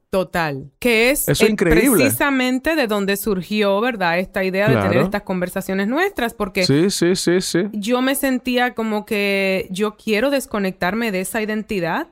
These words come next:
Speaker 1: en la que yo solo tengo valor ahí. Entonces, ahí conecto con cómo empezaste el show, el, la conversación. Sí, me siento sumamente agradecida
Speaker 2: Sí, claro.
Speaker 1: de este proyecto y el que viene, pero a la vez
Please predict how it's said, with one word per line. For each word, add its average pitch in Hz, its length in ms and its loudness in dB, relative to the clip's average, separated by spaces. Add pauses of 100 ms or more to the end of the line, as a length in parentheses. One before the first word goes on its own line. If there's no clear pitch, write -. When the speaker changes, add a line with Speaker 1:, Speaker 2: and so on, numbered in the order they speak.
(380)
Speaker 1:
en 202 120 2
la 190 100 0
que 190 160 -4
yo 196 160 -2
solo 220 240 -4
tengo 208 240 -4
valor 190 260 0
ahí. 233 220 2
Entonces, 226 460 -2 (180)
ahí 190 280 0
conecto 233 500 -2
con 208 160 -4
cómo 180 180 -2
empezaste 180 760 -4
el 180 120 -6
show, - 180 -4
el, 170 380 -4
la 165 100 -6
conversación. 185 640 -2 (480)
Sí, 294 500 0
me 214 140 -2
siento 208 300 -4
sumamente 226 1400 0
agradecida 160 880 -4 (300)
Speaker 2:
Sí, 131 300 2
claro. 120 220 2
Speaker 1:
de 110 160 4
este 156 220 0
proyecto 220 680 -2
y 185 80 -4
el 160 160 -4
que 165 140 -6
viene, 175 520 -4 (200)
pero 226 720 0
a 190 160 -2
la 180 180 0
vez 196 540 -2